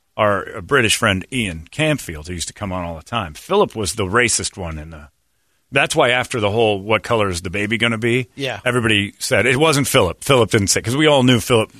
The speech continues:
Speaker 2: Immediately
Speaker 1: did say that, but
Speaker 2: covering.
Speaker 1: he didn't say it. That, he, they weren't talking about him right then, which is bashing a guy who was dying at the time. So Philip was the racist one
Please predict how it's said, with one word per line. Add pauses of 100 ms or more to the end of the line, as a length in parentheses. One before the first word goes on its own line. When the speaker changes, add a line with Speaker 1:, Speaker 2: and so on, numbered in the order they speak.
(320)
Speaker 2:
Immediately
Speaker 1:
did
say
that,
but
Speaker 2:
covering.
Speaker 1:
he
didn't
say
it.
That,
he,
they
weren't
talking
about
him
right
then, (1120)
which
is
bashing
a
guy
who
was
dying
at
the
time.
So
Philip
was
the
racist
one